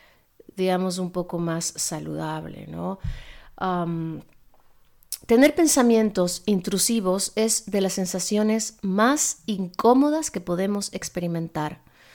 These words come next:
porque nuestra mente va a mil por hora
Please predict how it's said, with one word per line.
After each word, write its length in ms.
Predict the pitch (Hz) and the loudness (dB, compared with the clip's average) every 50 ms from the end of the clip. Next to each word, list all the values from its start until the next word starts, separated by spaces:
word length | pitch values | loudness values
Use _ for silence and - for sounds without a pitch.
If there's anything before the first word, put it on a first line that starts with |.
| - - - - - _ _ | -20 -20 -20 -20 -20 _ _
porque 260 | - - 190 - 202 | -8 -8 -4 -2 -2
nuestra 320 | 196 196 190 190 - 202 185 | -2 0 -2 -4 -4 -4 -4
mente 360 | 190 190 196 202 196 208 202 | -2 -2 -2 -2 -4 -4 -4
va 260 | 196 196 208 - - - | -2 -2 -4 -6 -8 -8
a 140 | 180 170 | -6 -4
mil 500 | 170 170 175 175 180 190 214 233 254 269 | -4 -2 -2 0 0 2 2 2 2 0
por 200 | 269 - 247 233 | -2 -2 -2 -2
hora 320 | 190 165 160 170 180 - | -2 -2 -4 -6 -8 -10